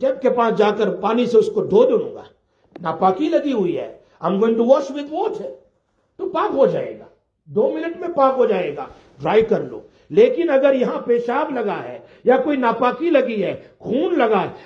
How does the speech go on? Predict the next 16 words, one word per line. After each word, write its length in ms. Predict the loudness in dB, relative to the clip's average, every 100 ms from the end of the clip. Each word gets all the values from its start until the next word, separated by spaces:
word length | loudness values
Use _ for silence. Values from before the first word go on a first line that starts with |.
| -2
मैं 200 | 0 2
पेशाब 500 | 2 2 2 2 2
लाकर 300 | 0 0 0
उसको 300 | 0 4 4
धो, 520 | 4 -2 -4 -10 -20 _ _ _ _ _ _ _ _ _ _ _ 4
पेशाब 460 | 4 4 2 0
से 120 | -2
उसको 260 | -6 -4 -4
धो, 260 | 2 2 2 -2 -14 _ _ _ _ _ _ _ _
तो 60 | -18
पाक 280 | -8 -6 -2
होगा 220 | -2 -2
कि 100 | -6
नापाक? 340 | -12 -14 -18 -20 -20 -20 _ _ _ _ _
जवाब 220 | -4 -2 -4
दो, 260 | -8 -14